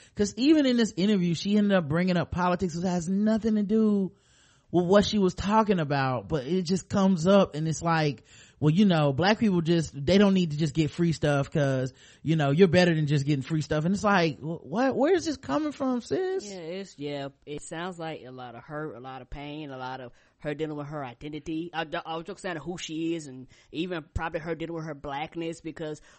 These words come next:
Speaker 2: for a lot of, 'cause she's, she's, she's, uh, light-skinned. And so for a lot of light-skinned people, they actually struggle and deal with, "You're not dark enough."
Speaker 1: Is
Speaker 2: Uh,
Speaker 1: she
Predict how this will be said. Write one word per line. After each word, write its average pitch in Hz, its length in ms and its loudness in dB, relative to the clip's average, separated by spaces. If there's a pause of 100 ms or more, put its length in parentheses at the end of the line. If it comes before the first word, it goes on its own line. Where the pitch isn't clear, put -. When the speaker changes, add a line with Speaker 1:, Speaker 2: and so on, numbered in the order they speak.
Speaker 2:
for 175 260 -4
a 160 40 -6
lot 160 240 -4
of, 180 60 -12
'cause 165 120 -8
she's, 185 360 -10
she's, 185 320 -10
she's, 185 360 -10
uh, 147 540 -12
light-skinned. 175 540 -6 (380)
And 160 100 -8
so 190 160 -4
for 196 200 -6
a 180 40 -4
lot 170 220 0
of 214 140 -6
light-skinned 160 560 -6
people, 165 360 -8
they 151 280 -6
actually 160 460 -12 (100)
struggle 160 640 -8
and 147 180 -12
deal 160 220 -6
with, 160 260 -6 (260)
"You're 151 160 -6
not 165 280 -8
dark 185 340 -2
enough." 135 400 -12 (540)
Speaker 1:
Is 175 80 -6
Speaker 2:
Uh, - 60 -6
Speaker 1:
she 359 120 -2